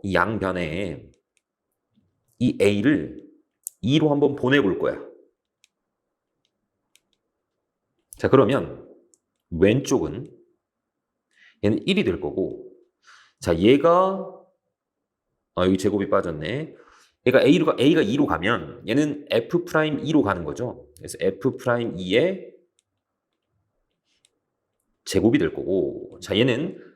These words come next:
A 마이너스 이 약분해주면 A 플러스 이고 여기다 이를 집어넣으시면 사가 될 겁니다.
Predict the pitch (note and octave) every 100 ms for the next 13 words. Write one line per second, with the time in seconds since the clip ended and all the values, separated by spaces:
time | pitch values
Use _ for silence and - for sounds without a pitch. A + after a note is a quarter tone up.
0 | _ F#2+ B2+ D3 C#3+ C#3 C3+ C3+ C3+ C3+
1 | B2+ F#2 - - C#3+ C3+ B2+ C3 B2+ -
2 | G2+ A#2 - A#2 A2+ - A#2 F#2+ G2 C#2+
3 | D#2+ F#2 G2+ A2 A#2+ B2 A#2+ - G#2+ A#2
4 | F2 F#2 F2+ G2 C#3 F3+ F#3+ - _ _
5 | _ _ _ _ - - - G2+ A#2 -
6 | C#2+ B1 -